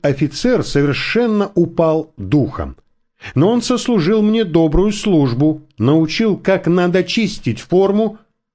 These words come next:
и я не хотел с ним спорить. Сначала надо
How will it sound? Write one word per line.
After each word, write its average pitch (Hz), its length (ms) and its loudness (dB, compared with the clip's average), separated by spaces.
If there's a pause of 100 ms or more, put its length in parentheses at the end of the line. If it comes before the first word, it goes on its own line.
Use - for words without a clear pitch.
и 107 100 -2
я 160 220 0
не 202 120 0
хотел 202 440 -2
с - 100 -8
ним 143 180 0
спорить. 110 600 -4 (520)
Сначала 180 640 0
надо 170 520 0